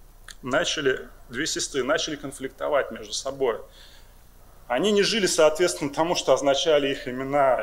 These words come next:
И помните, Михаил Иванович тоже говорил в прошлое воскресенье Еводе, её имя означает как «благоприятное путешествие», и Синтихия — «приятное знакомство». И они не жили соответственно тому, что, как их звали. И у них появились разногласия по каким-то вопросам.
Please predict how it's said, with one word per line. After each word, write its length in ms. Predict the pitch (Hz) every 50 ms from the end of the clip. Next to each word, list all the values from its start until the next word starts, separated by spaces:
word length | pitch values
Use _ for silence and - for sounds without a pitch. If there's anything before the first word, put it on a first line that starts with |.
| 113 - 113
И 160 | 110 110 113
помните, 420 | 117 - 135 135 131 120 113 - 113
Михаил 260 | 117 - - 123 127
Иванович 280 | 127 127 123 113 - -
тоже 240 | 139 131 117 120
говорил 420 | 117 120 120 123 131 139 156 160 -
в 100 | - -
прошлое 300 | - 120 - - 123 117
воскресенье 580 | 117 - - 120 117 - - 139 131 123 120
Еводе, 480 | 123 131 131 139 156 156 143 117 117 113 117 - - - - - - - - -
её 320 | 131 123 120 127 127 135
имя 160 | 139 135 123
означает 560 | 120 120 123 120 120 - - 135 127 123 -
как 240 | - 120 117 113 - - - - - - - -
«благоприятное 720 | 135 135 135 139 - 143 139 147 147 143 139 - - -
путешествие», 720 | - - - - - - 156 156 139 - - 127 117 113
и 20 |
Синтихия — 680 | 110 - - 120 117 - - 135 135 135 - 113 113 113 -
«приятное 440 | - 117 117 123 123 120 - 113 117
знакомство». 720 | 113 113 120 120 - - 135 127 123 - - - 107 - - - - - - -
И 40 | 139
они 220 | 131 131 143 151 151
не 100 | 147 143
жили 260 | 135 147 170 151 135
соответственно 640 | - - 127 120 113 - 127 123 117 - - 123 117
тому, 320 | - 131 131 147 151 143
что, 220 | - - - -
как 220 | - 131 127 - 127
их 100 | 127 123
звали. 420 | 135 139 147 151 143 123 - - - - - - - - - - -
И 40 |
у 80 | 147 160
них 220 | 196 226 220 -
появились 440 | - 196 190 190 202 202 180 180 -
разногласия 680 | 175 170 143 156 165 165 170 185 202 208 202 - 185 170
по 140 | - 151 147
каким-то 1080 | 151 143 139 - - 190 190 190 185 - - - 156 147 143 139 135 123 113 - - -
вопросам. 800 | - 127 139 139 139 - 175 175 175 160 135 - - 110 107 -